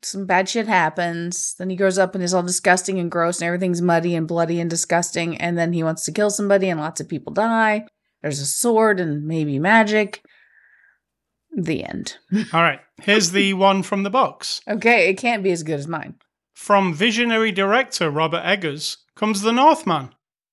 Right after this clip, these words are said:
Speaker 2: an action-filled epic that follows a young Viking prince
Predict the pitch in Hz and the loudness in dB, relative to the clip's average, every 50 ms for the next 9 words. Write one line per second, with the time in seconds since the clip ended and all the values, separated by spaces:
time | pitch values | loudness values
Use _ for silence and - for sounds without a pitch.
0 | _ - 180 160 180 202 202 - - 233 226 226 226 - 226 220 220 214 202 208 | _ -4 0 0 0 0 0 -2 -2 -2 -2 -2 0 0 2 2 4 4 2 2
1 | 208 208 180 151 143 139 - - 170 170 165 - - 185 185 185 180 156 175 175 | 2 0 -2 -4 -4 -6 -10 -10 -8 -8 -4 -2 0 0 2 0 0 0 -2 -2
2 | 160 160 190 214 262 247 226 196 214 208 220 214 214 - 226 214 208 - - - | -2 0 0 2 2 0 2 2 2 2 2 2 -2 -4 -6 -6 -6 -4 0 0
3 | 262 247 175 147 147 - - - | 0 2 0 -2 -4 -4 -6 -6